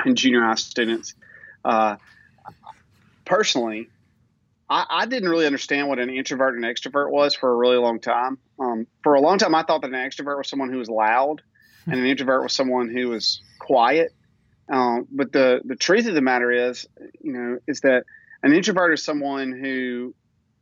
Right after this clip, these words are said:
recharges by being by themselves,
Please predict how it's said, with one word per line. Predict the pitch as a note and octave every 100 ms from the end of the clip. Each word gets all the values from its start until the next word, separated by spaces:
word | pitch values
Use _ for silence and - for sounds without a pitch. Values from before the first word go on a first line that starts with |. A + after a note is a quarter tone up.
| _ C#3+
recharges | D#3 E3 - D3 D3 C3+ B2+
by | A2+ B2
being | A#2+ C3 B2+
by | B2
themselves, | A#2 A2+ - B2 A2+ A#2 -